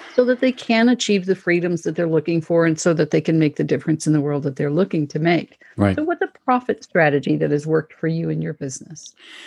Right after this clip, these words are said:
Speaker 2: Y-, yeah, the, the profit strategy that I had, um,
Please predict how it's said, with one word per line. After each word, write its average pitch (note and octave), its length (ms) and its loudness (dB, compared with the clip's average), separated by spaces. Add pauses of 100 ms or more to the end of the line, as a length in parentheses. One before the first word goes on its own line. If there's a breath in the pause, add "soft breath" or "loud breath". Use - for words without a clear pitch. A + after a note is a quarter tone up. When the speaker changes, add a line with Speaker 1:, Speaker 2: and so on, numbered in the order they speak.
(140 loud breath)
Speaker 2:
Y-, D#3+ 200 -16
yeah, A#3 200 2
the, D#3 140 -4
the E3 140 -4
profit D4 360 0
strategy C#3+ 420 2
that B2+ 140 4
I D3 120 4
had, B2 460 2 (180)
um, A2 580 -4